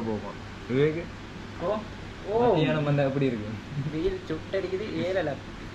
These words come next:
Speaker 1: மத்தியானம் நாங்க வந்தது பயங்கர வெயில். ம-, கையெல்லாம் வந்து இப்ப நாங்க ஏற்கனவே கருப்பு தான்.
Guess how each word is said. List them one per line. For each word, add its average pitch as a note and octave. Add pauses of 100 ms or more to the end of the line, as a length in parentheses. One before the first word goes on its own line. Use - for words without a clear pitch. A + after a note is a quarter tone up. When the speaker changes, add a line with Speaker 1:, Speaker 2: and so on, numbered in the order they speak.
(200)
Speaker 1:
மத்தியானம் D#3
நாங்க C#3 (100)
வந்தது C#3 (540)
பயங்கர C#3+
வெயில். A2 (540)
ம-, A2
கையெல்லாம் D3
வந்து C3
இப்ப A#2
நாங்க A#2 (280)
ஏற்கனவே D#3
கருப்பு D3+ (100)
தான். D#3